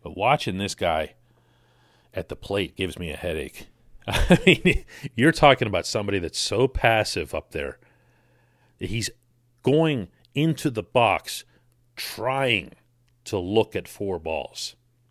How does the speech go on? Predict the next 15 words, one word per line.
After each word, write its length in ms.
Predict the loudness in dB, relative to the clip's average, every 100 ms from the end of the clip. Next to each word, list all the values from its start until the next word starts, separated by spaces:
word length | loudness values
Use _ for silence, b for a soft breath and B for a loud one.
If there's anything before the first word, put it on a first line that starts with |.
| _ _ _ _ _ _ _ _ _ _ _ _ _ _ _ _
And 340 | -4 -2 -2 -4 -2
unlike 680 | 0 2 2 2 0 -4 -20 b b b b b b b
someone 580 | -8 -4 -2 -2 -2 0
like, 300 | 0 0 -2
say, 540 | -2 0 0 0 -4 -4
oh, 240 | 0 0
you 160 | 2 -2
know, 220 | 0 -2
on 100 | -4
the 80 | -6
Cincinnati 580 | -6 -8 -4 -2 -2
side 380 | -4 -6 -4 -4
and 100 | -6
Joey 300 | -8 -6 -4
Votto, 520 | 2 6 6 4 -2